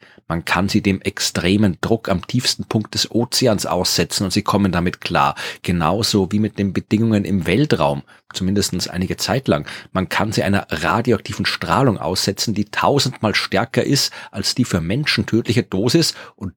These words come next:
die halten das locker aus. Oder anders gesagt, wenn wir einen Weg finden, die Bärtierchen auszurotten,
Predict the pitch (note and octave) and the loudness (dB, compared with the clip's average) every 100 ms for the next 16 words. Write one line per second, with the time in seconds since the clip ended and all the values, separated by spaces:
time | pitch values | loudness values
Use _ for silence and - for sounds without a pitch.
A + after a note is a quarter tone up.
0 | - A2+ - F#2+ - E2 D#2 - G2+ C3+ | -4 -2 0 -2 -2 -6 -4 -4 -4 0
1 | D#3+ E2+ C2+ - - - _ _ _ _ | 2 2 0 -4 -6 -10 _ _ _ _
2 | G#2+ D2+ F2 D3 - - - A#2+ - - | -2 0 2 2 0 0 0 0 0 -8
3 | - D#2 E3 D3+ C#3+ G#2 G2 D#2+ A#2+ - | -18 -2 2 4 2 2 0 2 0 0
4 | - E2 - F2 E2+ - F#2+ D#3 - F2+ | -2 -4 -6 -12 -12 -4 0 0 0 -2
5 | - - D2+ - - A2 A2 D#3 | -2 -6 -6 -8 -2 0 0 0